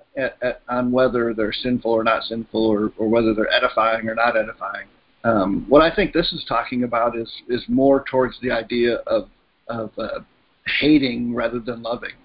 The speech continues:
right? I mean, think about it. It's on the heels of all of the, uh, all of, you know, the Beatitudes and the rest of the Sermon on the Mount.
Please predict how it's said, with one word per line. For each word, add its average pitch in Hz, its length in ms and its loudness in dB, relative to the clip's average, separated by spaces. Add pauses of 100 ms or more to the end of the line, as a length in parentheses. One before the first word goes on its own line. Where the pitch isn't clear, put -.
right? 127 120 -2
I 139 60 4
mean, 139 140 4
think 175 180 2
about 131 240 2
it. 120 80 -10
It's 127 140 -6
on 147 120 6
the 135 80 4
heels 135 400 2
of 120 140 -8
all 135 320 2
of 123 160 -4
the, 120 320 -4
uh, 113 340 -2
all 127 240 0
of, 120 100 -6 (240)
you 123 100 2
know, 117 100 2
the 107 60 0
Beatitudes 110 760 0
and 113 100 -8
the 117 60 -2
rest 120 240 0
of 107 60 -10
the 110 80 -12
Sermon 113 320 2
on 113 100 -2
the 110 80 -8
Mount. 113 300 2